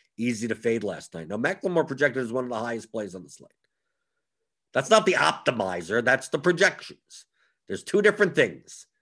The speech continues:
An optimizer is just a tool. It's a calculator. The projections are the numbers that you put into the calculator. So it, either they project well, or they don't project well. Macklemore was being projected for thirty-two plus minutes at a certain usage rate, and he just,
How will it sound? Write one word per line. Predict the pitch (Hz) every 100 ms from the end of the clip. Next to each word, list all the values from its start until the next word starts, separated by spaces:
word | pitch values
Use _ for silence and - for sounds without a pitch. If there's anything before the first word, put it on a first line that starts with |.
| _ _ _
An | 104
optimizer | 151 190 180 175 156
is | 139
just | 143 139
a |
tool. | 123 113 78
It's | 73
a | 107
calculator. | 123 117 95 82 - _ _ _ _ _ _ _ _ _ _
The | -
projections | 123 147 175 - 135 127
are | 127 127
the | 123
numbers | 131 151 160 147
that | 156
you | 147
put | 180 202
into | 170 107
the | 98
calculator. | 80 82 85 69 _ _ _ _ _
So | _ 110 117
it, | 120 117 - _ _
either | 117 147
they | 156
project | 147 143 165 165
well, | 175 180
or | 185
they |
don't | 196 214
project | 135 104 87 82
well. | 82 _ _ _ _ _ _
Macklemore | 131 165 175 175 165 170
was | 165 139
being | - - 170 165
projected | 143 170 170 151 139
for | 151
thirty-two | 143 160 160 147 139 165
plus | 151 156 135
minutes | 160 165 143 - - _ _ _
at | 110 123
a | 123
certain | 156 160 143
usage | 156 185 143 113
rate, | 113 120 139 139
and | 123 131
he | 135
just, | 135 135 - _